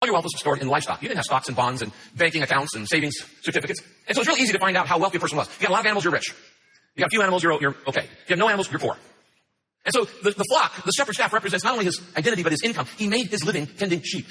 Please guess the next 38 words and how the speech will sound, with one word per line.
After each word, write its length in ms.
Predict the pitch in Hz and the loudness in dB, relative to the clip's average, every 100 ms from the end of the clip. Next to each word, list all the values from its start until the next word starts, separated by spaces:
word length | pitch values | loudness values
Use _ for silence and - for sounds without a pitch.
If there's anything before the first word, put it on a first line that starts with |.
| - | -2
and 120 | 180 | 2
all 140 | 240 | 2
of 60 | 233 | 2
his 100 | - | 0
assets 360 | 190 135 - - | 0 0 -4 -4
were 80 | 160 | -2
tied 200 | 190 180 | 0 0
up 200 | 180 196 | -2 -2
in 100 | 190 | -4
his 140 | 170 - | -4 0
flocks. 200 | 190 - - | 0 -2 -2
That's 100 | 202 | 0
why 60 | |
in 40 | 196 | 0
the 40 | |
book 60 | 202 | 2
of 40 | |
Proverbs 220 | 226 220 | 2 2
it 60 | 185 | 2
says, 180 | 190 180 - | 0 -2 -2
"Know 140 | 190 | 0
well 160 | 226 196 | 2 2
the 60 | 147 | 0
condition 280 | 170 170 | -2 -2
of 60 | 147 | -4
your 60 | 123 | -4
flocks." 260 | 147 - - - - - _ _ _ _ _ _ _ _ _ | -2 -2 -4 -8 -10 -20 _ _ _ _ _ _ _ _ _
The 60 | - | -2
modern 140 | 151 | 0
translation, 280 | 165 160 165 | 2 2 2
that 120 | 156 | 0
would 80 | 151 | 0
be, 200 | - - | -6 -2
"Know 80 | 185 | 0
your 100 | 165 | 2
business 220 | 160 147 | 0 -2
interests 200 | 135 131 | -4 -2
well." 240 | 117 113 | -2 -2